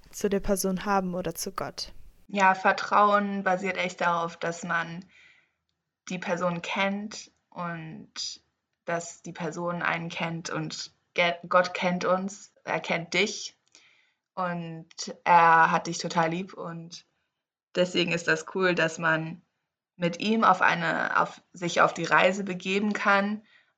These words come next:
Speaker 2: auf die Vertrauensreise begeben kann. Und Emily hat ja auch gesagt, es ist eine Reise, also durch das ganze Leben lang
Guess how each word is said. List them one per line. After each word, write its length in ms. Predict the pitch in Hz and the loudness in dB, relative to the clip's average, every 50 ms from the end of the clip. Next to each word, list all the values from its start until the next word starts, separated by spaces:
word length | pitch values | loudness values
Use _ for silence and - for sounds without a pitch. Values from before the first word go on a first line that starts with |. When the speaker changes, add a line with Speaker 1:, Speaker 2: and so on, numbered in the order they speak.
| _ _ _ | _ _ _
Speaker 2:
auf 460 | - 175 170 165 165 165 175 - - | 4 6 6 6 4 2 -4 -10 -12
die 100 | - 170 | -10 -8
Vertrauensreise 960 | - - 160 - - - - 170 170 185 202 214 233 - - 190 190 190 196 | -4 -4 -4 -4 -4 -2 0 2 4 4 4 4 2 2 2 2 2 2 0
begeben 420 | 196 202 196 196 196 202 208 208 208 | -4 -6 -6 -4 -4 -4 -2 -4 -4
kann. 280 | - - 208 202 196 | -2 -2 -2 -2 -2
Und 180 | 175 175 - - | -4 -6 -6 -6
Emily 260 | - 175 170 170 170 | -6 -6 -4 -4 -4
hat 180 | 175 170 175 - | -2 -2 0 2
ja 140 | - - - | 4 4 4
auch 160 | - - - | 4 2 -2
gesagt, 540 | - 165 170 180 170 170 165 - - - - _ _ _ _ _ _ _ _ _ | -8 -2 4 6 6 6 4 2 -6 -16 -18 _ _ _ _ _ _ _ _ _
es 200 | - - 160 - | -4 -4 -4 -4
ist 180 | 165 - - - | -8 -8 -2 -2
eine 240 | 165 165 165 156 156 | 0 0 0 0 2
Reise, 500 | 156 165 170 - 160 - 165 156 - - | 2 2 2 2 0 0 0 0 0 0
also 300 | - 165 - - 160 160 | 0 -2 -4 -4 -6 -8
durch 380 | 165 - - - 165 165 - | -8 -8 -8 -6 -6 -6 -6
das 180 | - 160 160 - | -6 -8 -6 -2
ganze 320 | 165 156 156 165 - 165 | -2 0 0 -2 -6 -8
Leben 360 | 165 165 165 165 170 170 175 175 | -10 -10 -8 -8 -8 -8 -6 -2
lang 340 | 165 160 160 165 180 175 | 0 0 0 -2 -4 -12